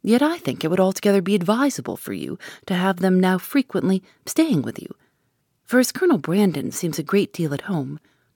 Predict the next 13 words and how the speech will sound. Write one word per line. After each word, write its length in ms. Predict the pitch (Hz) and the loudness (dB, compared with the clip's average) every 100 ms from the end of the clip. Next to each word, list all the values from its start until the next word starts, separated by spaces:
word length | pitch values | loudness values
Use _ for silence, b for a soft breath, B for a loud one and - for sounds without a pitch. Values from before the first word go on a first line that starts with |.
| _ | _
nobody 380 | 185 277 269 - | 0 2 2 -6
can 200 | - 139 | -4 -4
tell 220 | - 143 | -2 -6
what 180 | 143 - | -6 -4
may 80 | 143 | -6
happen. 480 | 131 120 - - - _ _ _ _ _ _ _ _ _ | -6 -10 -10 -14 -16 _ _ _ _ _ _ _ _ _
For 400 | - 285 262 - _ _ | -4 0 0 -2 _ _
when 260 | 214 254 262 | 2 4 4
people 320 | - - 339 | 0 -4 0
are 60 | 196 | 2
much 280 | 170 - | 0 -4
thrown 260 | - 180 160 | -2 0 0
together, 560 | 165 214 214 - - | -2 -4 -4 -4 -10